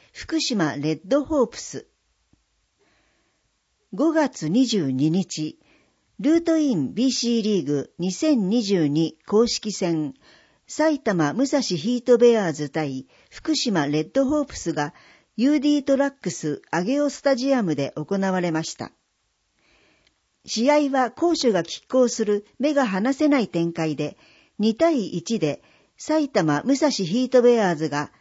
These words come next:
見事勝利を収めました。スタジアム周辺ではグルメイベント、揚げテイク、アルファベット大文字、エージーイー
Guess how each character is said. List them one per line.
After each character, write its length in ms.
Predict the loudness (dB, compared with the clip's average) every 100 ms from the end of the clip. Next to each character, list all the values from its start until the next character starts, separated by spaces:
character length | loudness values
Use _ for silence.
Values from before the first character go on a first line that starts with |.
| -8
見 140 | -2 0
事 240 | 0 0
勝 280 | 0 4 4
利 160 | 2
を 240 | -2 -2 -6
収 180 | -2 -2
め 120 | 0
ま 120 | -2
し 100 | -6
た。 160 | -12 -14 _ _ _ _ _ _ _ _ _ _ _ _ _ _ _ _
ス 160 | -18 2
タ 160 | 2 4
ジ 180 | 2
ア 100 | 2
ム 160 | 2 0
周 240 | 2 2
辺 280 | 2 2 2
で 100 | 2
は 240 | 0 -2 -8 -16 -4
グ 140 | 0
ル 140 | 2 4
メ 180 | 4 4
イ 100 | 4
ベ 140 | 2
ン 100 | 2
ト、 360 | -4 -4 -6 _ _ _ -6
揚 120 | -2
げ 180 | 0 0
テ 220 | 0 0
イ 100 | -2
ク、 300 | -8 -14 -14 _ _ _ _ _ _ _ _ -4
ア 100 | -2
ル 120 | 0
フ 60 | 0
ァ 60 |
ベ 80 | -2
ッ 60 | -4 -4
ト 260 | -4 -4 -2
大 160 | 2
文 160 | 2 0
字、 300 | -2 -8 -10 _ _ -6
エ 260 | 0 2 2
ー 60 |
ジ 120 | 0
ー 300 | -2 -2 -4 -4
イ 420 | -2 -2 -4
ー 40 | -12